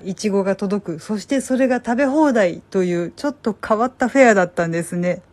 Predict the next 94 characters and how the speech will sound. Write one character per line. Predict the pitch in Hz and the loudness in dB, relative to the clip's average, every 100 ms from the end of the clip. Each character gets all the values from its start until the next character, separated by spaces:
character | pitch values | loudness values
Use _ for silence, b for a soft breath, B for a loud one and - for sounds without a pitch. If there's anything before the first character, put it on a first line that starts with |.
| _ _ - | _ _ -12
イ | 202 | -12
チ | - 254 | -4 -2
ゴ | 254 254 | 2 2
狩 | 269 269 | 4 2
り | |
っ | 254 | 0
て | - 262 | 0 2
い | 269 | 4
う | 269 | 6
の | 254 220 | 6 4
は | 196 | 0
な | 185 185 | -2 -2
か | 208 | 0
な | 208 | 0
か | 202 208 | 0 -2
行 | 185 202 | -2 -2
く | 220 | -4
機 | 202 - | -4 0
会 | 247 233 | 4 4
が | 208 190 | 4 2
な | 190 | 0
い | 190 | 0
ん | 180 | -2
で | 170 | -6
す | 160 | -8
け | 175 | -8
ど、 | 160 160 | -8 -8
こ | - 254 277 | -2 2 2
う | |
い | 285 | 2
う | 277 | 0
感 | 262 254 254 | -2 0 2
じ | 233 | 2
で | 226 233 | 2 0
朝 | 196 196 262 | -2 -2 -2
摘 | 226 247 | 2 4
み | 247 | 6
の | 240 | 4
イ | 214 | 0
チ | 208 | -2
ゴ | 240 | -2
食 | 233 220 | -4 -2
べ | 240 | 0
放 | 208 233 233 | 0 2 2
題 | 208 | 0
っ | 180 | -4
て | - | -6
い | 180 | -6
う | 170 | -4
の | |
は | 165 | -6
も | 185 | 0
の | 233 262 | 4 4
す | 269 | 4
ご | 254 254 262 262 | 6 8 8 6
く | 226 | 2
嬉 | 208 202 196 | 0 0 0
し | 220 | 0
い | |
の | 202 175 | 0 -2
で | 170 220 | -4 0
行 | 247 | 0
っ | |
て | - 262 | 2 2
し | 233 247 | 4 6
ま | 233 | 6
い | 226 | 6
ま | 220 | 6
し | 262 | 4
た。 | - - - _ _ _ _ _ 196 | 0 -4 -6 _ _ _ _ _ -8
実 | 196 196 254 | -6 -2 2
は | 233 | 4
ま | 185 180 | 4 0
あ、 | 170 | 0
十 | - 262 | 0 2
日 | 277 | 2
ほ | 262 269 | 2 4
ど | 285 | 4
前 | 277 285 233 | 6 6 4
に | |
も | 196 175 | 2 0
一 | 190 175 | -2 -4
回 | 220 208 190 | -2 0 -2
行 | 202 | -6
っ | |
て | - 240 | 0 4
る | 247 | 4
ん | 208 | 4
で | 175 | 0
す | 175 | -2
け | 185 | -2
れ | 175 | 0
ど | 165 | -2
も、 | 156 156 170 | -4 -6 -10